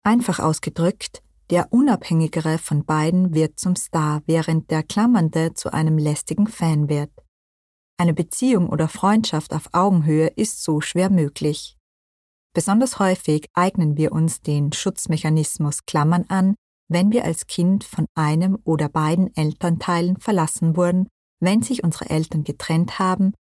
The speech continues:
wir vernachlässigt oder viel zu oft oder zu früh allein gelassen wurden.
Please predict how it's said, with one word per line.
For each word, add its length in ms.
wir 140
vernachlässigt 920
oder 280
viel 340
zu 220
oft 360
oder 180
zu 140
früh 360
allein 340
gelassen 460
wurden. 400